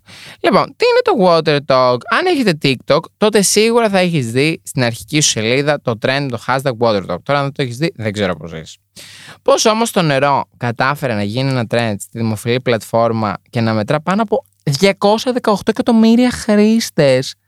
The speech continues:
χρήσεις του hashtag, βασικά του water talk; Δεν, δεν ξέρω πώς έχει συμβεί αυτό. Λοιπόν, τι είναι το water talk;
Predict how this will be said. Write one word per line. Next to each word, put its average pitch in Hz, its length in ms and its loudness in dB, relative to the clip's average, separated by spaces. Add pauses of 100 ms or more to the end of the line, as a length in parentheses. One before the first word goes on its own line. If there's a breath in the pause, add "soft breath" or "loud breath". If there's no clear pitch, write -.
(360)
χρήσεις 190 340 4
του 190 200 -2
hashtag, 170 360 0
βασικά 117 380 -2
του 165 180 -2
water 160 360 2
talk; 98 140 -4 (380)
Δεν, 113 200 0
δεν 127 120 0
ξέρω 120 240 2
πώς - 200 -12
έχει - 120 -16
συμβεί - 240 -12
αυτό. - 180 -20 (720 loud breath)
Λοιπόν, 175 280 2 (100)
τι 262 100 0
είναι 285 120 2
το 208 220 4
water 139 300 0
talk; 87 160 -8